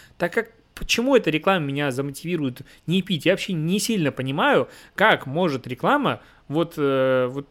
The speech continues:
я, е-, если бы мне дали такой бриф, я бы, наверное, не, не справился. Ну, то есть, это надо сидеть и прям че-то копать инсайты, потому что классическая вот эта история о том, что если ты пьешь, у тебя в ж-, в жизни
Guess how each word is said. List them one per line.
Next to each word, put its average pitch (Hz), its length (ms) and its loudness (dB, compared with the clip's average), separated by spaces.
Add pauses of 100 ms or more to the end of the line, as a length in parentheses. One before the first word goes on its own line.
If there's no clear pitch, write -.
я, 180 280 2
е-, 170 180 -2 (200)
если 180 280 -2
бы 143 60 -4
мне 170 140 0
дали 139 300 2
такой - 220 0
бриф, 185 240 -2
я 156 140 4
бы, 160 60 -4
наверное, 139 360 -2
не, 156 120 -8
не 156 120 0
справился. 113 500 -6 (240)
Ну, 170 80 0
то 143 80 0
есть, 123 140 -2
это 143 80 -8
надо 135 140 -4
сидеть 240 280 0
и 175 40 2
прям 139 200 0
че-то 131 340 -2 (180)
копать 175 420 2
инсайты, 127 320 0
потому 131 160 -4
что 143 160 -4 (260)
классическая 151 500 0
вот 131 100 -4
эта 131 140 -6
история 139 280 2
о - 20 0
том, 123 140 -2
что - 160 -4
если 151 180 0
ты 131 120 -4
пьешь, 135 340 0 (260)
у - 40 -20
тебя 131 140 2
в 120 60 -2
ж-, 127 180 -6
в 151 200 -6
жизни 127 420 -2